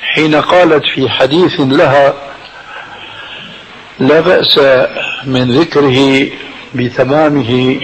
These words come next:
لما فيه من فائدة". وربما يكون بعض الناس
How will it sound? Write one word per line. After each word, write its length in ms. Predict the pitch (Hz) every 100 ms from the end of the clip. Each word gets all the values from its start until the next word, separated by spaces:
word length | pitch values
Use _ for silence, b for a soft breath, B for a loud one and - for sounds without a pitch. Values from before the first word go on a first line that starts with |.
| - - -
لما 280 | 120 131 131
فيه 300 | 131 139 135
من 220 | 127 120
فائدة". 560 | 107 147 139 123 101 92 - - - - - - 539 523 - - - 523 523 523 508 508 - - - B B B B
وربما 580 | 139 127 156 156 151 147
يكون 400 | 143 139 160 156
بعض 260 | 147 131 127
الناس 540 | 127 135 160 160 147